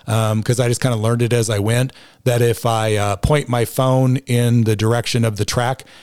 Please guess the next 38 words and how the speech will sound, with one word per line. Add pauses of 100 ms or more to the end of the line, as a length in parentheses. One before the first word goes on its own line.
(160)
then
I
know
exactly
which
way
I
need
to
be
going
so
that
I'm
not
walking
the
wrong
direction
or
just
kind
of
wandering
aimlessly,
if
I'm
off
track
a
little
bit,
it's
a
lot
easier
to (160)
use.